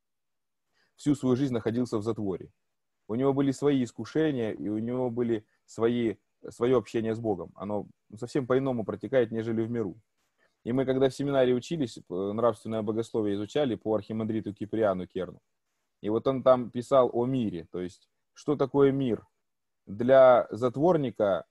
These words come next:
мир — это уже выйти из своей затворнической кельи. А для монаха, который живёт в общежительном монастыре, мир — это то, что за оградой монастыря.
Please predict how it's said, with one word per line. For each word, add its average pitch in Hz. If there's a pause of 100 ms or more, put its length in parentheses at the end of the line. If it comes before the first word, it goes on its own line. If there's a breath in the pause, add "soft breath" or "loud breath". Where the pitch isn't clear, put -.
(120)
мир — 139
это 117
уже 110
выйти 117
из 104
своей 110 (100)
затворнической 107
кельи. 85 (600)
А 98
для 107
монаха, 127
который 120
живёт 123 (100)
в -
общежительном 120
монастыре, 117
мир — 131
это 107
то, 123
что 117
за 104
оградой 113
монастыря. 110